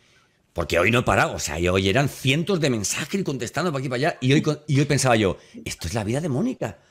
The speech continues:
Mónica está así". O sea, <laughs> me he acordado de ti porque digo, "Esto también le ocurre, le ocurre a ella", ¿no?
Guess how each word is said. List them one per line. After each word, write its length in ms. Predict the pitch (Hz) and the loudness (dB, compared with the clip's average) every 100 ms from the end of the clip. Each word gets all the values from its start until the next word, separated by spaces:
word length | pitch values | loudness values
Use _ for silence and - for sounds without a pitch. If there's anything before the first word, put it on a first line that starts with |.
| _ | _
Mónica 320 | 127 143 151 175 | 2 4 4 0
está 180 | - | -2
así". 180 | 226 - | -2 2
O 500 | - - 539 - - | 0 2 -4 -2 -2
sea, 120 | - - | 0 0
<laughs> 1300 | - 175 - 233 - - 190 - 247 - - 147 | 0 0 0 -2 -4 -6 -4 2 2 0 -10 -8
me 100 | - | 0
he 40 | 165 | 2
acordado 340 | 202 196 208 | 4 2 4
de 100 | 185 | 4
ti 120 | 170 | 4
porque 260 | 220 214 175 | 2 4 4
digo, 220 | 160 123 | 4 2
"Esto 300 | 143 - 220 | 0 0 2
también 320 | 180 170 151 180 | 2 4 6 6
le 80 | |
ocurre, 440 | 175 135 160 190 196 - - - - | 6 4 2 2 0 -6 -16 -18 -4
le 120 | 151 | 0
ocurre 340 | 135 131 165 170 | 2 4 6 6
a 80 | |
ella", 240 | 127 120 104 | 6 6 4
¿no? 220 | 110 135 | 2 -2